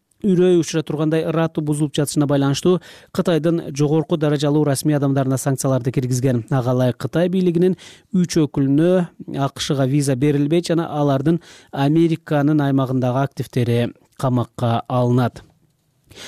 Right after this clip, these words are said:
Тажикстандын абактарында өпкөсү кагынып ооругандардын саны токсон сегиз адамга жетти. Алардын ичинен он бири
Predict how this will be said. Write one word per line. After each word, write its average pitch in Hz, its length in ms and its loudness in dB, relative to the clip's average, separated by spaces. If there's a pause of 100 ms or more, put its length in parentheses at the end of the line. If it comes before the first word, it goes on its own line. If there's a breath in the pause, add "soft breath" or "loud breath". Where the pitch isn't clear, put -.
(220 loud breath)
Тажикстандын 175 540 2
абактарында 165 720 0
өпкөсү 156 400 -2
кагынып 151 420 0
ооругандардын 147 560 2
саны 151 480 2
токсон 156 320 -2
сегиз 147 300 0
адамга 139 260 0
жетти. 143 240 -4
Алардын 143 380 2
ичинен 139 300 2
он 147 240 2
бири 156 420 2